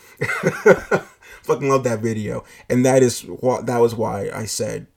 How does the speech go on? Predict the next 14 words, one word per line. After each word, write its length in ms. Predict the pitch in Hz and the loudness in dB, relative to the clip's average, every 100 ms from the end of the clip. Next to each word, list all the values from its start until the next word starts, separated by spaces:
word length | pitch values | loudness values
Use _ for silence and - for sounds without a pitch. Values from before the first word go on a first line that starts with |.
| - | -8
you 100 | 117 | -6
know, 180 | 107 107 | -6 -10
thicker 280 | - 104 107 | -6 -4 -4
than 140 | 107 | -6
sauce. 320 | - 101 107 | -4 -6 -6
'Cause 160 | 143 127 | -4 -2
sauce 340 | 123 107 113 | 2 2 0
lasts. 420 | 95 - 143 - - | -2 -2 -4 -8 -10
It's 220 | - - | -10 -12
thick. 580 | - 392 508 - - - _ _ - | 0 2 2 -4 -14 -20 _ _ 0
It 60 | |
makes 240 | 156 165 - | 4 4 4
sense. 540 | 180 147 - - - _ - _ - - - | 4 2 0 -10 -16 _ -20 _ -20 -14 -2
Uh, 560 | 117 107 101 - - | 0 0 -4 -8 -10